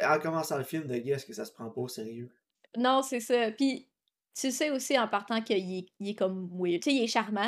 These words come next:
Speaker 2: là, euh, Dan Stevens, mais en même temps, t'es comme, est-ce qu'il y a de quoi qui marche pas avec, là ?
Speaker 1: Ouais, c'est weirdo.
Speaker 2: Ouais,
Speaker 1: Mais
Speaker 2: ouais,
Speaker 1: non, c'est ça,
Speaker 2: c'est
Speaker 1: j'ai, j'ai trouvé que The Guest, ça, pour moi, ça a plus d'effet que ce film-là.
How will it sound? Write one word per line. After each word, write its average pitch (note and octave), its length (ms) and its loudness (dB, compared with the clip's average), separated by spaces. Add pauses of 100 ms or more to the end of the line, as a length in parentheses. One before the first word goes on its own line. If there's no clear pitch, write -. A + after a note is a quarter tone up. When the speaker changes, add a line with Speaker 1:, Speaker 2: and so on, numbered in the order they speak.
(140)
Speaker 2:
là, C#4+ 400 2
euh, G3+ 40 2
Dan G3+ 160 0
Stevens, A3 460 0
mais A3 60 0
en G#3 60 0
même G#3 100 -2
temps, C4+ 140 2
t'es G#3 140 0
comme, G3+ 200 0
est-ce G3+ 220 -8
qu'il A#3 100 -6
y - 0 -
a - 20 -10
de - 60 -12
quoi A3 80 0
qui A3 100 -6
marche F#3+ 240 -6
pas G3 140 -2
avec, F#3+ 280 -6
là ? G3+ 120 -8 (260)
Speaker 1:
Ouais, - 80 -8 (140)
c'est - 260 -16
weirdo. A#2+ 500 -2 (400)
Speaker 2:
Ouais, G#3+ 120 0
Speaker 1:
Mais G#3 100 6
Speaker 2:
ouais, A#3 220 6
Speaker 1:
non, E3+ 100 0
c'est - 120 -10
ça, F3 220 2
Speaker 2:
c'est E3 140 0
Speaker 1:
j'ai, C3 140 -10
j'ai C#3+ 80 -8
trouvé E3+ 240 2
que C3+ 520 0 (240)
The C3+ 160 0
Guest, D3+ 260 -2
ça, A#2 180 -4
pour C#3 180 -6
moi, C#3 160 -6
ça - 200 -6
a - 20 -8 (500)
plus C3+ 220 -4
d'effet A#2 320 -4
que A2+ 100 -6
ce - 140 -12
film-là. A#2 420 -6